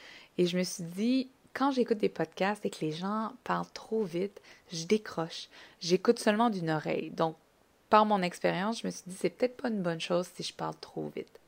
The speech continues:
Donc aujourd'hui, dans ce premier épisode, je vous explique pourquoi j'ai décidé de lancer le podcast de Tisane et Jazette et quelle direction que ça va prendre. Donc, première clarification,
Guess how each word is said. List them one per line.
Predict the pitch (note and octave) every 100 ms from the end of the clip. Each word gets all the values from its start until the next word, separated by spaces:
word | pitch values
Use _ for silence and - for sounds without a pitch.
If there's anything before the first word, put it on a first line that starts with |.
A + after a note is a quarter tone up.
| -
Donc | G3 G3
aujourd'hui, | B3+ B3+ G3 A3
dans | A3+
ce | F#3
premier | F3+ - F3+ G#3
épisode, | A3+ - - E3 A3 A3 - F3
je | D#3+ E3+
vous | E3 F3
explique | F3 - F#3+ - -
pourquoi | - - - G3+
j'ai | A3 F3+
décidé | E3 - F#3+ F3
de |
lancer | E3 D#3+ D#3+ -
le | F#3
podcast | E3 D#3+ D#3+ - F3+ F#3
de | C4
Tisane | C4 F#3 E3
et | D#3
Jazette | D#3+ D#3 - B3+ C4 - - - _
et | C4 C4
quelle | - B3
direction | G3+ F#3+ F3+ - A3+
que |
ça | -
va | - -
prendre. | - - - _ _ - - - - - - -
Donc, | F#3
première | - A3+ A3+ A#3
clarification, | G#3 F#3 F#3 - F#3+ E3+ E3 G3 G#3 B3+